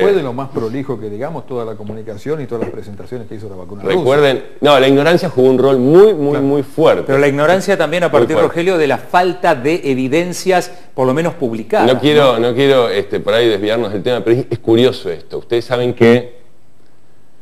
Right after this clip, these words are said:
Speaker 2: bueno, eh, la Federación Rusa es una de las cinco potencias mundiales, ¿no? Y tiene,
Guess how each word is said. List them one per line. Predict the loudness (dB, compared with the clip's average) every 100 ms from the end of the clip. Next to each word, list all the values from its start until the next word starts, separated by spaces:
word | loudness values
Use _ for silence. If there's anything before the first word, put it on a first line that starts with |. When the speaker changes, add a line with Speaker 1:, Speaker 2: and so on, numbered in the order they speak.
| -2
Speaker 2:
bueno, | 0 0 -2 -6
eh, | -4 -2 -2 -4 -8 -12 -12
la | -12
Federación | -4 -2 2 2
Rusa | 4 4 2 2
es | -2 -2
una | 0 2
de | 0
las | -2
cinco | -6 -6 -4
potencias | -4 -4 -4 -4 -6 -6 -8 -16 -16 -16 -16 -18 -18 -18 -16
mundiales, | -14 -14 -14 -16 -18 -10
¿no? | -6 -2 -2
Y | -4 -8 -10
tiene, | -8 -6 -6 -8 -10